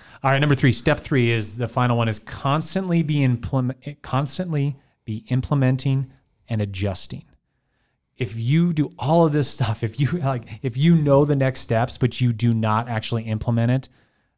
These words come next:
what is the point of it? And we've talked about that, taking action on the things that are important in your life. You have to do that.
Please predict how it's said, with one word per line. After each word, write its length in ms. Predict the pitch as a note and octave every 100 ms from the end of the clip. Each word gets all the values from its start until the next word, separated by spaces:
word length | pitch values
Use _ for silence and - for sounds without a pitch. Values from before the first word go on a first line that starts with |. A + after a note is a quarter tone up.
| _
what 420 | C3+ A#2+ B2 C3
is 100 | B2
the 100 | G#2
point 300 | G#2+ A2 G2+
of 60 | F#2+
it? 120 | F#2+ -
And 80 | A#2+
we've 160 | C3
talked 400 | - - B2+ B2
about 220 | A#2+ G#2
that, 160 | G#2+ G2
taking 360 | C3 B2+ B2+ A#2+
action 500 | A#2+ A2+ A#2 - B2+
on 120 | A#2+
the 100 | A#2
things 240 | A2 A2+ A2
that 140 | G#2+
are 40 | G#2
important 340 | G2+ G#2 G2+
in 60 | G2
your 100 | G2
life. 200 | G2+ G2
You 60 |
have 300 | G2+ - A2
to 100 | -
do 160 | G2+ G#2+
that. 240 | G#2+ G2+